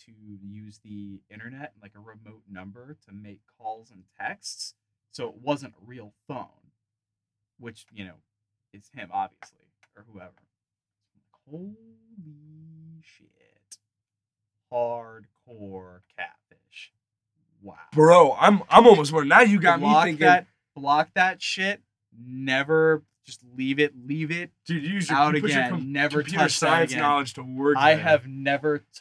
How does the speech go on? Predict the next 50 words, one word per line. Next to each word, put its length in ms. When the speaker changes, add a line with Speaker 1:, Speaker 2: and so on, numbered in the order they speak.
Speaker 1:
touched 560
a, 580
I 160
have 220
not 300
touched 240
Tinder 220
since 340
that 140
experience 480
Speaker 2:
That, 140
Speaker 1:
right 120
Speaker 2:
see, 120
Speaker 1:
there. 80
Speaker 2:
dude, 240
that 180
is 60
Speaker 1:
That 20
Speaker 2:
the 60
Speaker 1:
was 80
Speaker 2:
kind 120
of 60
Speaker 1:
just 140
Speaker 2:
reason 280
Speaker 1:
the 60
Speaker 2:
why 120
I 40
don't 160
fuck 40
Speaker 1:
ultimate 260
Speaker 2:
with 80
that 200
shit. 160
Speaker 1:
royal 460
fuck 260
you. 240
Like, 140
Speaker 2:
Dude, 220
Speaker 1:
no 100
Speaker 2:
I'm 200
Speaker 1:
way. 60
Speaker 2:
almost, 440
okay, 180
now 200
hold 180
on. 200
It's 100
like, 180
like, 240
just 180